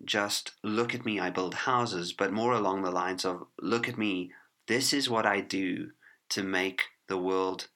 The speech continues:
a better place for myself and others to live in." In fact, it's not just about what you do, but who you are, how your, your inner sense of purpose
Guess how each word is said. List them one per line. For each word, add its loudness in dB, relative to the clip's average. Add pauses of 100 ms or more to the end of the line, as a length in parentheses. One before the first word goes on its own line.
a -6
better -2
place -2
for -6
myself -2 (220)
and -2
others -2
to -6
live -2
in." -2
In 2
fact, -2 (180)
it's 0
not 0
just 2
about 2
what -2
you -4
do, 2
but -2 (140)
who -2
you -4
are, 0 (380)
how 2
your, 0
your -2
inner 0
sense 2
of -6
purpose -2